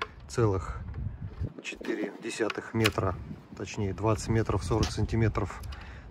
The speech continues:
уже отмерил. И кусочек еще на два с половиной метра.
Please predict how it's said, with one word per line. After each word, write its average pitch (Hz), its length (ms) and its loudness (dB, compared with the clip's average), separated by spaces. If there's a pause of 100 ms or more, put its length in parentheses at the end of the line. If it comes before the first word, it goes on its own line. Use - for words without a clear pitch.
уже 101 200 2
отмерил. 143 500 6 (760)
И 143 60 2
кусочек 123 520 0
еще 113 320 2 (1040)
на 104 140 0
два 110 180 4
с - 60 -8
половиной 110 420 6
метра. 98 420 2